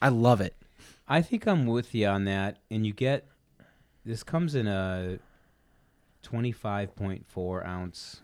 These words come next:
Speaker 2: or seven fifty.
Speaker 1: Seven fifty mil.
Speaker 2: Yeah, bottle. And I think this is definitely one that I would drink. You could,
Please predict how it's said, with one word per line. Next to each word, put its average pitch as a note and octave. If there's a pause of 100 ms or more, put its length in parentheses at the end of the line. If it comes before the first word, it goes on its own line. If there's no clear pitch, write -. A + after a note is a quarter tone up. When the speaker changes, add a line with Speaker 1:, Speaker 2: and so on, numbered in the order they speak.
Speaker 2:
or F2+
seven F2+
fifty. E2+
Speaker 1:
Seven A2
fifty G#2+
mil. G#2 (120)
Speaker 2:
Yeah, F#2+
bottle. F2+ (1300)
And A#2+
I A2
think F3 (1200)
this B2
is C3
definitely C3+
one G#2+
that G#2
I G2
would F#2 (840)
drink. A2 (1160)
You A#2+
could, B2+